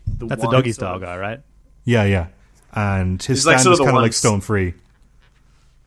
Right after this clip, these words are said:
Speaker 1: sticking point with, uh, JoJo line, which is I like, uh, Yasuho, and I like a lot of the individual characters, but it never, like, kinda has that part four thing of just the most solid main crew that you're just so happy to always see together.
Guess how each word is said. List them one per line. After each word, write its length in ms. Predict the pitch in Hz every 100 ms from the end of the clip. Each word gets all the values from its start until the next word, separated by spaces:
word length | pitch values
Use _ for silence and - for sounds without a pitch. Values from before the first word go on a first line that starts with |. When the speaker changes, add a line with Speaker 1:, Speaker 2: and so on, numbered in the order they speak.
| _ _ _ _
Speaker 1:
sticking 480 | - - 127 123 117
point 260 | 127 113 90
with, 240 | 110 -
uh, 140 | 101
JoJo 540 | 101 107 107 110 107 101
line, 220 | 95 92
which 120 | 98 -
is 60 |
I 60 | 110
like, 440 | 117 127 127 _ -
uh, 140 | 98
Yasuho, 800 | 95 107 113 107 113 107 101 98
and 80 | 98
I 60 | 104
like 180 | 117 120
a 40 |
lot 120 | 113
of 80 | 107
the 140 | 101
individual 480 | 104 101 95 95 98
characters, 480 | - 98 98 - 92
but 120 | _ 95
it 60 |
never, 220 | 101 107
like, 400 | 98 95 95 _ _ _ _ _ _ _ _ _ -
kinda 240 | 131 123
has 180 | 123 113
that 180 | 113 -
part 320 | - 117 113
four 180 | 120 110
thing 260 | - 110
of 80 | 107
just 180 | 104 -
the 60 | 104
most 240 | 104 -
solid 300 | 110 101 98
main 320 | 101 101 104
crew 420 | 107 104 101 107 120
that 80 | 95
you're 120 | 95
just 240 | 101 - -
so 140 | 104
happy 300 | 101 98 98
to 80 | 95
always 340 | 98 95 104
see 160 | - 95
together. 420 | 104 104 104